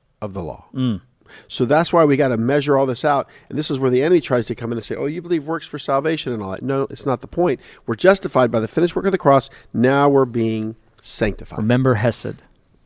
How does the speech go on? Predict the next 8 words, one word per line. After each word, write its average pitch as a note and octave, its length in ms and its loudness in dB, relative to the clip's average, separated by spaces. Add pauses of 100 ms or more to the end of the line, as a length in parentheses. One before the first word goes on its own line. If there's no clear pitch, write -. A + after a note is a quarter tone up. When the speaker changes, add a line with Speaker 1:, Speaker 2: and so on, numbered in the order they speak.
(140)
Speaker 1:
Hesed. - 340 -20 (680)
Speaker 2:
The A#2+ 100 2
s-, - 220 -2
the - 160 -2
s-, - 180 -2
the, G#2+ 380 2
the A#2 80 -2
characteristic D3 1000 2